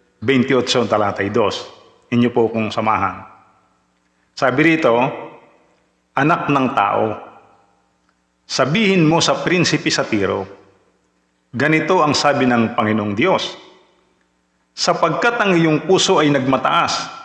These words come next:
at iyong sinabi, "Ako'y Diyos, ako'y nauupo sa upuan ng Diyos."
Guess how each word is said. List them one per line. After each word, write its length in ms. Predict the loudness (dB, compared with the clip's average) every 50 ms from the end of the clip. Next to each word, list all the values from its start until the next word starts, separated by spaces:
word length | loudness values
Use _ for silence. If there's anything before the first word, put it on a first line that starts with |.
| -20 -6 -6
at 160 | -4 -4 0 0
iyong 240 | 2 2 2 2
sinabi, 480 | 0 0 0 0 0 0 -2 -2 -4 -6 -8 -12 -14 -18 -20 -20 _ _ _ _ _ _ _ _ _ _ _ _ _ _ _ _
"Ako'y 320 | -4 -2 0 2 0 2 2
Diyos, 480 | 2 2 2 2 0 0 -4 -6 -10 -12 -16 -20 -20 -20 -20 _ _ _ _ _ _ _ _ _ _
ako'y 320 | -2 0 2 2 2 2 2
nauupo 720 | 2 2 2 4 2 2 2 2 0 0 0 -2 -4 -6
sa 160 | -4 -2 0
upuan 400 | 0 -2 -2 -2 -2 -2 0 -2
ng 160 | -2 -4 -6 -8
Diyos." 400 | -8 -8 -10 -14 -18 -18 -20